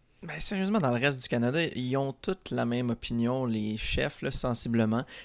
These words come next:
Il y en a un qui veut, euh, combattre ça en...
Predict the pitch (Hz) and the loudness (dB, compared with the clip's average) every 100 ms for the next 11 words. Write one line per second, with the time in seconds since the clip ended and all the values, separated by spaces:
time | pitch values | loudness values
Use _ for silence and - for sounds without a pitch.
0 | - 113 117 120 131 - 120 120 123 127 | 2 4 8 6 6 0 0 4 6 6
1 | 117 113 113 113 113 123 117 107 107 - | 6 4 4 2 0 0 2 0 0 0
2 | 120 117 113 110 110 101 - 82 - | 2 2 2 0 -2 -4 -4 -6 -8